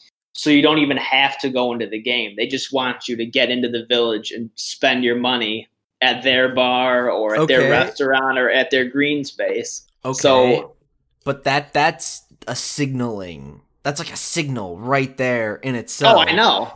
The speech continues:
Speaker 2: They can't get money from the attendance and from the game, so they have to find another way to get it. That just shows,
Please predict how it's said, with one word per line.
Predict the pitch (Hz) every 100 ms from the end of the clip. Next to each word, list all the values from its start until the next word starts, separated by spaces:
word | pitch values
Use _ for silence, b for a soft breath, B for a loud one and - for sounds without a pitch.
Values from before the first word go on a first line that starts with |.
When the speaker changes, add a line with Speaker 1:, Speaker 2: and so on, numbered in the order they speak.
| -
Speaker 2:
They | 147
can't | 143 147 156 151 -
get | - 131 127 -
money | 123 135 135 120
from | 110 131 123
the | 123
attendance | - 117 113 113 104
and | 110
from | 131
the | 113
game, | 107 113 113 101 87
so | 117
they | 113
have | 131 123
to | -
find | 127 110
another | 104 107
way | 107 107
to |
get | 101 123
it. | 117 B -
That | 147
just | - 151
shows, | - 175 165 143